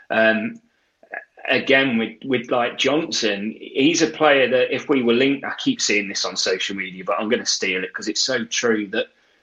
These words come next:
if he's a player that we were linked with, we'd all be so excited now. We've already got him.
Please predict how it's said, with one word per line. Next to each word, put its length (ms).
if 140
he's 200
a 60
player 380
that 160
we 200
were 120
linked 420
with, 240
we'd 180
all 140
be 100
so 300
excited 680
now. 540
We've 240
already 400
got 300
him. 200